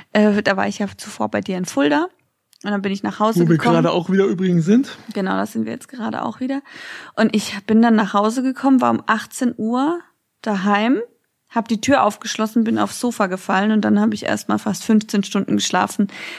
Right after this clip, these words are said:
Speaker 1: Das war wie ein Sch-, Knopf, den man ausgeschaltet hat. Ich bin wirklich einfach richtig kaputt gewesen auf einmal und hatte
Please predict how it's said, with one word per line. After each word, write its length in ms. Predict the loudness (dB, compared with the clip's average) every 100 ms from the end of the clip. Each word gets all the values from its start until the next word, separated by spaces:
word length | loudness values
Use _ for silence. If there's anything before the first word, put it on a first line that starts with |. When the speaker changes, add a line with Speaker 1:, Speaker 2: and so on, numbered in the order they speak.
| -2
Speaker 1:
Das 260 | 2 2 4
war 340 | 4 4 0 _ -14
wie 380 | -8 -2 -2 -2
ein 260 | -2 0 -2
Sch-, 160 | -4 -14 -12
Knopf, 460 | 0 2 2 -4
den 220 | -2 0
man 160 | 2 0
ausgeschaltet 800 | 0 -2 -4 -6 -4 -4 -6 -8
hat. 200 | -6 -6
Ich 200 | -12 -8
bin 220 | 0 0 0 -8 -20 -20 _ _
wirklich 520 | 0 2 2 -2 0
einfach 440 | 0 2 0 -4 -6 -4
richtig 480 | -4 -2 -2 -2 -6
kaputt 600 | -8 -2 2 2 0 -4
gewesen 560 | -2 0 -2 0 0
auf 160 | 0 0
einmal 440 | 2 4 4 4 0 -8 -20 -20 -20 -2
und 220 | 2 4
hatte 460 | 4 0 -4 -6